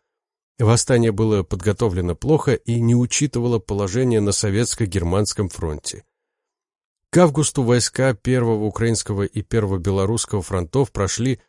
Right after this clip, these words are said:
с ожесточенными боями за сорок дней семьсот километров. Вели тяжелые бои севернее и южнее Варшавы. Действия повстанцев поддерживала наша авиация, сбрасывая оружие, боеприпасы, продовольствие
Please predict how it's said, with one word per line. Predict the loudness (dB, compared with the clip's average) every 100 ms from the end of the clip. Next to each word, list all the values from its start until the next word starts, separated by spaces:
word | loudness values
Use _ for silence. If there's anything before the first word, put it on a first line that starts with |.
| _
с | -2
ожесточенными | 0 0 -2 -2 0 0 0 0
боями | 0 0 2 0 2 0
за | 0 -2
сорок | -2 -2 -2
дней | 0 2 2
семьсот | 0 -4 -2 -4 -2
километров. | -2 0 0 -2 -8 -18 -20 _ _ _ _ _ 0
Вели | 4 4 2
тяжелые | 0 0 0 0
бои | 0 0 0
севернее | -4 -4 -2 -2 0 0 0
и | 0
южнее | 0 0 0 2 4 2
Варшавы. | -2 -4 -8 -10 -12 _ _ _ _ _ _ -8
Действия | 4 4 6 2
повстанцев | 2 0 0 0 0 -2 -6 -12 -8
поддерживала | -4 -2 2 2 2 0 2
наша | 2 0 0 -4 -6 -6
авиация, | -4 0 0 -2 -6 -8 -8
сбрасывая | -4 -2 -2 -2 -4 -2
оружие, | -2 -2 -2 -2
боеприпасы, | -2 -4 -4 -4 -2 0 -2
продовольствие | -6 -6 -2 -2 -2 -2 -4